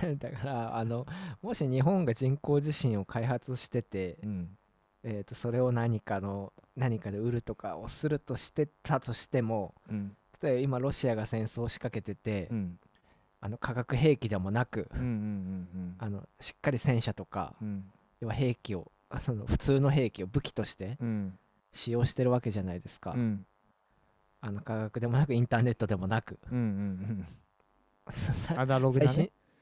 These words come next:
Speaker 1: そう、アナログで攻めてる中で、
Speaker 2: うん。うん。
Speaker 1: なんで日本がそんな最先端を行くんだと。
Speaker 2: 確かに。
Speaker 1: はい。
Speaker 2: そうだね。
Speaker 1: はい。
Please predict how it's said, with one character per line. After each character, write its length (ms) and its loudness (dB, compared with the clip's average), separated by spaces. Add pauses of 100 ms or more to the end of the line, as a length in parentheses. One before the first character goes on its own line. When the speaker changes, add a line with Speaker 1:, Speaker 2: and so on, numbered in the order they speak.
Speaker 1:
そ 180 4
う、 60 4
ア 80 4
ナ 120 8
ロ 140 8
グ 160 4
で 260 6
攻 160 4
め 120 4
て 180 4
る 120 4
中 300 2
で、 300 2
Speaker 2:
う 40 -2
ん。 20 -2
う 40 -2
ん。 100 -6 (400)
Speaker 1:
な 100 4
ん 60 4
で 100 10
日 140 6
本 140 8
が 100 6
そ 120 0
ん 40 4
な 80 2
最 180 4
先 160 6
端 120 4
を 60 2
行 80 -6
く 100 0
ん 40 2
だ 100 0
と。 80 -18
Speaker 2:
確 180 -2
か 80 -2
に。 100 -6 (460)
Speaker 1:
は 240 6
い。 140 4 (1120)
Speaker 2:
そ 220 -2
う 20 2
だ 120 -6
ね。 200 -12 (400)
Speaker 1:
は 160 2
い。 60 0